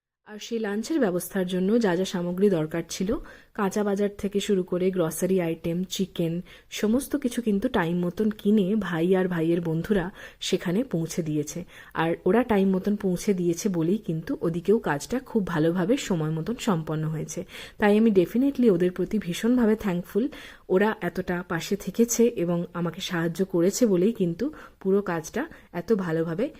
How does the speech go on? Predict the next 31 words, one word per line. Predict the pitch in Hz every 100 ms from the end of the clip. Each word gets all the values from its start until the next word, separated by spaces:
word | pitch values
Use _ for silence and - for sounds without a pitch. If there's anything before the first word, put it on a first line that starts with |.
| - _
মিটেছে, | 190 175 185 - 320
সম্পন্ন | 320 190 160 165 160
হয়েছে। | 160 151 156 160 - - - _ _ _ _ _ _ _ _ _
পুরো | 285 302 330
বিষয়টার | 320 349 370 285 214
financially | 349 - 220 202 208 - 220 277 -
আমি | 214 226 320
আর | 269
আমার | 208 214
ভাই | 190 190 339
ফিফটি | - 226 190
ফিফটি | 190 180 196
দায়িত্ব | 160 156 185
নিয়েছিলাম, | 175 165 165 220 403 508
তাই | 214
অসুবিধা | 180 165 180 170 175
হয়নি। | 151 151 180 - - -
বরং | 240 285
আমার | 311 269 285
খুব | 302 233
ভালো | 202 165
লেগেছে | 220 220 240 - 185
যে | 202 -
আমার | 180 190 247 -
ইচ্ছায় | 208 - 277 190 226
আমার | 190 185 190
ভাইও | 185 165 196 233 233 - - -
স্বইচ্ছায় | - 196 170 185 - 233
এসে | 262 240 220
যোগদান | 170 160 151 151
করেছে। | 151 147 -